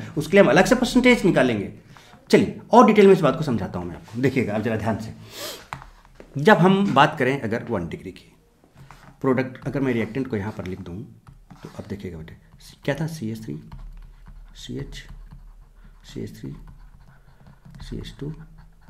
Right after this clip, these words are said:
सीएच थ्री, ये भी one degree है, ये भी one degree है, ये भी वन degree है, but मैं इसको अलग से mark करना चाहूँगा, वो इसलिए क्योंकि ये different बनाएगा।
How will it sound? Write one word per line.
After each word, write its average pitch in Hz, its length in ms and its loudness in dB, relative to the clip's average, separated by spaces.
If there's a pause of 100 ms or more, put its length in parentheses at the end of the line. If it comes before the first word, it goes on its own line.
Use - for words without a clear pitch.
(160)
सीएच - 260 -18
थ्री, - 100 -20 (500)
ये 120 60 -8
भी 117 100 -4
one 143 180 -4
degree - 220 -10
है, 160 220 -10 (300)
ये 107 40 -14
भी 120 100 -10
one 139 160 -8
degree 143 240 -8
है, 170 100 -10
ये - 320 -18
भी - 120 -18
वन 101 280 -12
degree - 260 -18
है, 107 120 -18 (540)
but 123 120 -14
मैं 120 280 -10
इसको 113 520 -14 (540)
अलग 135 180 -8
से - 140 -12
mark 95 500 -16
करना 90 220 -14
चाहूँगा, 110 500 -10 (640)
वो 107 120 -16
इसलिए - 280 -10
क्योंकि 123 380 -14
ये 147 60 -8
different 95 380 -14
बनाएगा। 85 420 -18